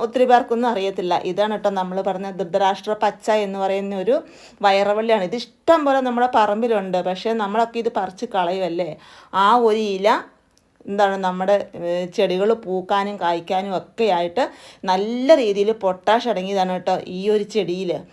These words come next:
അപ്പം ആ ഒരു ഇലയും ഞാൻ അരിഞ്ഞ് ചെറുതാക്കി ഈ ഒരു ഡ്രമ്മിലിട്ടു. പിന്നെ നമ്മുടെ പച്ച പുല്ല്, ഏ, കൊത്തി അരിഞ്ഞിട്ടു. അതേപോലെ നമ്മളെ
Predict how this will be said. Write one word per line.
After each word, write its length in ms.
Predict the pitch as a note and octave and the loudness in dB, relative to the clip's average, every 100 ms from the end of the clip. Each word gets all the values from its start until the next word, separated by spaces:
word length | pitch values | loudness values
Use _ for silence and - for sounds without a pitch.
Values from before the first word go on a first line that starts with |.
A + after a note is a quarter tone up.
| - - G3 | -20 -6 -2
അപ്പം 180 | G#3+ G3+ G#3 | 2 4 6
ആ 40 | B3+ C4+ | 6 6
ഒരു 120 | G#3 G3+ F3+ | 4 0 -2
ഇലയും 340 | F#3 F#3+ A#3+ D4+ - F3+ | 0 0 -2 -6 -8 -6
ഞാൻ 240 | F#3+ F#3 G3 E4 C#4+ - F3+ | -4 -2 -2 -4 -6 -6 0
അരിഞ്ഞ് 280 | F#3 F#3 G#3+ G#3+ | 0 0 -6 -2
ചെറുതാക്കി 600 | G3+ E3+ F#3 F#3 F#3 C#4+ G#4 - | -4 -2 0 0 -2 -6 -6 -8
ഈ 40 | F3+ | -6
ഒരു 100 | F#3 F#3 | -6 -6
ഡ്രമ്മിലിട്ടു. 580 | F#3 E3+ F3 F3 E3+ C4 - | -6 -6 -4 -6 0 0 0
പിന്നെ 180 | F#3+ F#3 F#3 | -4 -6 -6
നമ്മുടെ 200 | F3 E3+ F#3+ | -4 -6 -6
പച്ച 380 | - - G#3+ F#3+ - | -10 -4 -2 -2 -6
പുല്ല്, 340 | E3+ E3 C4 - - - - - F3 | -8 0 0 0 -4 -20 -20 -8 -2
ഏ, 60 | F3+ F3+ F#3+ | -2 -2 -2
കൊത്തി 280 | F#3+ G3+ F#3+ | -4 0 2
അരിഞ്ഞിട്ടു. 460 | F3 F#3+ F3 G3 C4 - | 2 -4 -4 0 0 0
അതേപോലെ 640 | F#3 G3 G3+ A#3 G#3 F#3 F#3 F3+ | -2 0 2 0 0 -2 -2 -4
നമ്മളെ 220 | F3 | -4